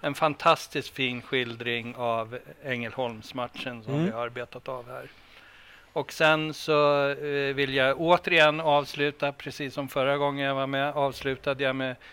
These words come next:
Speaker 1: visdomsord av Tore Skogman.
Speaker 2: Nu igen?
Speaker 1: Ja, eh, ur
Speaker 2: Är det,
Speaker 1: boken,
Speaker 2: finns en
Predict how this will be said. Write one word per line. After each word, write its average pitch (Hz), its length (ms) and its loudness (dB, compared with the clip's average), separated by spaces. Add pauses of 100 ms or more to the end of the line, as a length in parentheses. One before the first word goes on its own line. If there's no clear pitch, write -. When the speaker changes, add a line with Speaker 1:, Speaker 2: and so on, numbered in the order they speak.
Speaker 1:
visdomsord 135 920 -2
av 123 320 -2 (720)
Tore 156 320 2
Skogman. 123 720 -6
Speaker 2:
Nu 170 240 12
igen? 104 400 2
Speaker 1:
Ja, 156 280 10 (220)
eh, 147 100 0
ur 143 760 6
Speaker 2:
Är 139 140 10
det, 160 240 10
Speaker 1:
boken, 156 240 10
Speaker 2:
finns 220 220 12
en 196 120 12